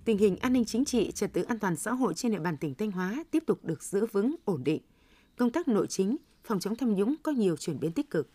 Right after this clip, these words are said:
Các tổ chức thanh tra trong tỉnh đã triển khai chín mươi hai cuộc thanh tra hành chính, đã ban hành kết luận bốn mươi hai cuộc, phát hiện sai phạm trên mười sáu tỷ đồng và hai mươi nghìn bốn trăm ba mươi mét vuông đất, kiến nghị thu hồi mười lăm phẩy bảy tỷ đồng,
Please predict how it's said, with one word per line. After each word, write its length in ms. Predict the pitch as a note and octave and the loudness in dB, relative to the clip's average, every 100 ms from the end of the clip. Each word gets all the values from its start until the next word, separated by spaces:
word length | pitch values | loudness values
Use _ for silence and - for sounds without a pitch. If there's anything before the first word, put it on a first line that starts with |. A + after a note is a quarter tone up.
| _ _ _ _ _ _ | _ _ _ _ _ _
Các 140 | - F4 | -6 0
tổ 100 | F3 | 0
chức 180 | D4+ - | 0 0
thanh 140 | B3 | -2
tra 140 | A#3 A#3 | -2 -2
trong 180 | A#3+ | -2
tỉnh 220 | G#3 G3 - | 0 0 0
đã 60 | |
triển 240 | G#3 F#3+ G#2 | 0 -2 -2
khai 260 | - G#3 G#3 - _ | -4 -4 -4 -8 _
chín 240 | - A3 A#3 | -4 2 2
mươi 80 | D4 | 2
hai 100 | C#4 | 0
cuộc 220 | F#3+ E3+ - | 0 -2 -2
thanh 160 | B3+ | -4
tra 120 | A#3+ A3 | -2 -2
hành 180 | D3 | -4
chính, 300 | C3+ F#3 A3 D4+ _ _ _ | -2 0 0 -2 _ _ _
đã 100 | - | -4
ban 160 | G#3+ B3+ | -2 -2
hành 300 | G3+ E3+ C#3 - - _ | -2 -2 -4 -8 -20 _
kết 180 | - F4 | -4 0
luận 160 | G#3 - - | 0 0 -4
bốn 160 | F3 A3+ | -4 -2
mươi 80 | |
hai 100 | C4+ | -2
cuộc, 280 | B3 F#3+ D3+ _ _ _ | 0 0 0 _ _ _
phát 120 | - D#4+ | -6 -2
hiện 160 | A3+ | -2
sai 180 | - C4 | -2 -6
phạm 240 | - F#3 - _ _ | -4 -4 -6 _ _
trên 300 | - B3 A3+ G#3 | 0 2 2 0
mười 180 | F#3 D#3+ | 0 0
sáu 260 | - F#3+ E4 | -2 -4 -2
tỷ 120 | F#3+ | 0
đồng 220 | D3+ D#3 C3+ _ _ _ _ - | 0 -2 -4 _ _ _ _ -4
và 120 | G3+ | -2
hai 160 | F#3 C4+ | 0 2
mươi 100 | C4 | 4
nghìn 240 | G#3 D#3 C3 - | 4 2 -2 -2
bốn 200 | F#3 A3+ | 0 0
trăm 200 | C4 A3+ | -2 0
ba 100 | G#3+ | 0
mươi 120 | G#3+ | 0
mét 200 | C#4+ - | -2 -2
vuông 160 | G#3+ | -2
đất, 160 | G3+ E4 - _ _ - - | 0 -2 -6 _ _ -20 0
kiến 180 | A#3+ E4 | 2 4
nghị 120 | C4+ | 2
thu 140 | B3+ | 2
hồi 240 | A#3 F#3 D#3 | 2 4 4
mười 180 | E3+ E3+ | 2 0
lăm 140 | B3 | -2
phẩy 180 | G3+ E3 | -2 -2
bảy 240 | E3 C#3+ - | -2 -2 -2
tỷ 100 | D3+ | 0
đồng, 220 | D#3 | 0